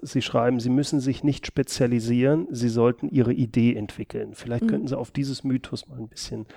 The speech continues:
Speaker 1: also das Mythos ist
Speaker 2: Mhm.
Speaker 1: ja, ich muss mich spezialisieren direkt von Anfang an.
Speaker 2: Ja, genau.
Speaker 1: Und
Speaker 2: Also ich habe da auch, auch, auch tatsächlich viele Zuschriften bekommen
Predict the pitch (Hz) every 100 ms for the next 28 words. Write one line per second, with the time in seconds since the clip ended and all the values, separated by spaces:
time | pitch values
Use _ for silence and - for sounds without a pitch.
0 | - - 113 117 - 135 147 147 151 214
1 | 131 127 - - 135 131 - 123 - 117
2 | 107 110 113 110 110 - 120 113 - 113
3 | 113 110 - - - 196 170 190 277 -
4 | 226 190 180 269 - 214 247 330 339 330
5 | 269 277 - - 240 - - 226 233 226
6 | 226 226 226 247 254 240 - - 254 240
7 | 226 214 208 208 - 370 403 - 254 -
8 | - 254 247 240 - 240 233 254 277 302